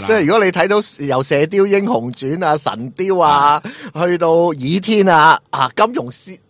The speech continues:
Speaker 2: 老師啊所創作嘅舞木遺書，
Speaker 1: 咦？
Speaker 2: 大家都爭崩頭㗎喎。
Speaker 1: 嗱，武就係中國，木就係
Speaker 2: 美國。
Speaker 1: 美國。咁咪即係中國同美國夾埋圍住香港嚟輸？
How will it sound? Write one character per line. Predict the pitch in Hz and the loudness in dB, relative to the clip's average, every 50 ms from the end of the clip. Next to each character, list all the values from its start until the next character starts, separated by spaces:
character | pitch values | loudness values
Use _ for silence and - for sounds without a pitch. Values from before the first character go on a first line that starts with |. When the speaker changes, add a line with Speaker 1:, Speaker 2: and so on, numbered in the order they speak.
| - - - _ 147 | -20 -20 -20 _ -10
Speaker 2:
老 | 135 143 | -8 -8
師 | 180 185 - 233 240 233 - | -6 -6 -6 -6 -8 -6 -2
啊 | 139 151 175 | 0 0 2
所 | 180 - 170 202 | 2 0 -2 -2
創 | - - 160 165 | 0 0 0 -2
作 | 165 165 160 | -2 -4 -4
嘅 | 190 214 | -4 -4
舞 | 190 131 143 | -4 -4 -4
木 | 160 160 147 98 107 | -2 -2 -4 -4 -6
遺 | 104 117 127 | -8 -8 -8
書， | - 185 185 190 - | -6 -4 -4 -4 -4
Speaker 1:
咦？ | - - 180 170 160 151 143 | -6 -6 -6 -4 -4 -2 0
Speaker 2:
大 | 139 143 143 165 | 2 2 2 2
家 | - 202 | 2 2
都 | 220 226 | 4 4
爭 | 214 220 220 226 202 226 226 | 4 6 8 8 8 8 8
崩 | 214 226 214 202 | 6 4 4 4
頭 | - - - 123 | 2 0 0 0
㗎 | 131 147 156 156 156 151 147 | -2 -2 -2 -2 -2 0 0
喎。 | |
Speaker 1:
嗱， | 131 123 131 127 113 - - - 147 147 143 135 151 180 | 0 0 0 -2 -6 -10 -12 -8 -4 -4 -2 0 0 0
武 | 208 208 | -2 -2
就 | 151 - | -2 -2
係 | 147 143 143 | -4 -4 -4
中 | 139 196 196 185 175 | -4 -8 -8 -8 -4
國， | 180 151 127 117 - _ _ _ _ _ _ _ _ _ _ _ _ _ | -4 -2 -2 -4 -6 _ _ _ _ _ _ _ _ _ _ _ _ _
木 | - 135 151 160 160 147 117 _ | -10 -4 -2 -2 -2 -2 -4 _
就 | - - 139 | -6 -4 -2
係 | 131 135 139 131 131 127 123 | 0 0 -2 -2 -4 -4 -4
Speaker 2:
美 | 131 131 156 | -4 -4 -2
國。 | 151 160 | -2 -2
Speaker 1:
美 | 143 | -2
國。 | 127 139 127 117 - _ _ _ _ _ _ _ _ _ _ _ | -2 -2 -4 -4 -6 _ _ _ _ _ _ _ _ _ _ _
咁 | - 190 | -8 -4
咪 | 214 214 | -2 -2
即 | 175 - 226 226 | -2 0 -2 -2
係 | 202 165 - _ _ _ _ | -2 -4 -6 _ _ _ _
中 | - - 240 226 226 226 214 | -4 -2 -2 -2 -4 -6 -6
國 | 185 190 165 | -4 -4 -4
同 | - - 117 | -4 -6 -10
美 | 117 120 131 139 | -10 -8 -8 -6
國 | - 165 143 | -6 -8 -6
夾 | - - 156 151 | -4 -2 -2 -2
埋 | 123 110 107 | -2 -4 -6
圍 | 110 107 107 107 117 117 - 123 | -6 -6 -6 -8 -8 -8 -10 -8
住 | 139 147 | -4 -2
香 | 175 202 185 | 0 0 0
港 | 165 175 | 0 -2
嚟 | 165 113 104 | -2 -2 -4
輸？ | - - 190 196 190 156 | 0 2 2 4 2 2